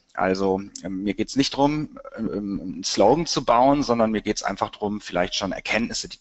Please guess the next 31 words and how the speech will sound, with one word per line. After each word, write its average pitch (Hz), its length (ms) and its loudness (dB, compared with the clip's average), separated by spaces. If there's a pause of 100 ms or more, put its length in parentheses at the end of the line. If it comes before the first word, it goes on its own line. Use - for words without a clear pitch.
da - 280 0
sind, 127 320 -4
digital, 113 720 2 (480)
wasserdicht 123 640 2
in 101 120 0
einer, 98 200 4 (380)
äh, 101 260 2
in 98 80 0
einer 92 160 4
stringenten 107 800 0
Kette - 340 0
anzuwenden. 87 840 -4
Und 90 320 -14
wir 117 140 4
sind 123 180 0
diejenigen, 110 400 2
die 98 100 -2
beim 95 200 4
Anwenden 95 600 0
helfen. 82 600 0
Wir 104 140 -12
sind 110 100 -10
nicht 151 220 2
diejenigen, 127 400 4
die 107 100 -6
jetzt 104 340 2
Marken 85 440 -4
bauen 87 300 4
im 87 100 -12
Sinne 90 240 -6
von 80 340 -8